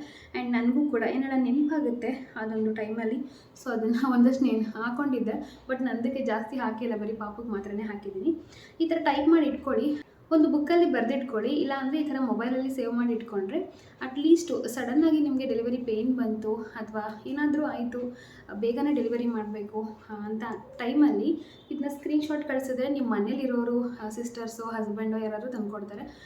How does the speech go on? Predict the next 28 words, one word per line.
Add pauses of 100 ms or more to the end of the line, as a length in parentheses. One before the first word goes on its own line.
(260)
ಆ,
ಇಲ್ಲ
ಅಂದರೆ
ಬುಕ್ಕಲ್ಲಿರೋದನ್ನಾದ್ರೂ
ನೋಡ್ಕೊಂಡು
ಬಂದು
ಅಷ್ಟನ್ನಾದರೂ
ಒಂದಷ್ಟು
ತಂದು
ಕೊಡ್ತಾರೆ. (160)
So
ಹಾಗಾಗಿ (280)
ನಾನು
ಬುಕ್ಕಲ್ಲಿ
ಬರೆದಿದ್ದೆ
ಲೇಡೀಸ್
ಅಂದ್ರಲ್ಲಿ,
but
ಆ
ಬುಕ್
ಎಲ್ಲ
ಹೋಗ್ಬಿಟ್ಟಿದೆ.
ಆ,
ಮತ್ತೆ
ಎಲ್ಲ (100)
ಟೈಪ್
ಮಾಡಿ
ಇಟ್ಕೊಂಡೆ.